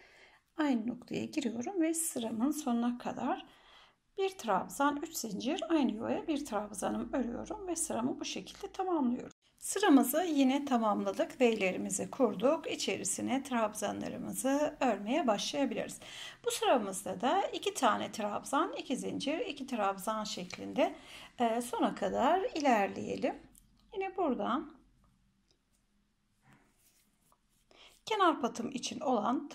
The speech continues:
dört tane trabzanımı ördüm. Tığımın başını doluyorum. Şöyle bir tane de zincir çekip tığımın başını doluyorum.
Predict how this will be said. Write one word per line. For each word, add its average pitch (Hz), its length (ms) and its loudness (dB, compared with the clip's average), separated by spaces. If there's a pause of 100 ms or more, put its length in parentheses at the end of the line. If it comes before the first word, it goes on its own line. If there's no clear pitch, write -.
(100)
dört 349 240 4
tane 220 300 0
trabzanımı 220 720 0
ördüm. 226 640 2 (540)
Tığımın 330 380 4
başını 226 360 0
doluyorum. 220 440 0
Şöyle - 380 -8
bir 311 180 -2
tane - 240 -4
de 190 100 -4
zincir 208 320 -8
çekip 247 400 -8
tığımın 247 320 -2
başını 214 380 -4
doluyorum. 262 600 -2